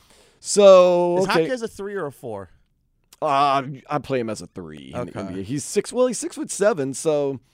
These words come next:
Speaker 2: You got si-, you got size there.
Speaker 1: So Lowry is your only really option at
Speaker 2: Lowry,
Speaker 1: point guard right
Speaker 2: yeah,
Speaker 1: now.
Speaker 2: they need a,
Speaker 1: Of
Speaker 2: they need
Speaker 1: course,
Speaker 2: a,
Speaker 1: at
Speaker 2: can they
Speaker 1: guard
Speaker 2: wa-,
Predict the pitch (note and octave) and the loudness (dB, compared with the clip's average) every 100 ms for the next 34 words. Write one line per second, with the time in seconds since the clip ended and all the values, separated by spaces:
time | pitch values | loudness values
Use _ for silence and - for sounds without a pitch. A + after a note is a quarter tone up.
0 | _ - - - A2+ - F3+ - A2+ F#2+ | _ -20 -18 -12 -12 -12 -16 -14 -12 -10
1 | F2+ F#2 F#2 D3+ G#3 G3 A#3+ B3+ A#3+ A3+ | -12 -14 -4 2 4 6 6 6 4 0
2 | D3+ F3 G3+ A#3 C#3+ B2 F3+ D#3+ D3 D#3 | 0 2 2 2 0 -2 0 2 0 -2
3 | B2 A2 D3 F3 F3+ A2 F#2 F2+ - G#2 | -6 -6 -2 0 -2 -4 -6 -8 -8 -10
4 | G2 A#2+ B2 C3 C3 B2 G#2+ F#2+ - _ | -12 -18 -16 -14 -12 -12 -10 -12 -14 _
5 | _ _ - C#3 D3 F3 - - - - | _ _ -8 -4 2 2 0 -8 -16 -4
6 | E3+ D#3+ E3 G3+ A#3 F3+ | -2 2 4 6 4 0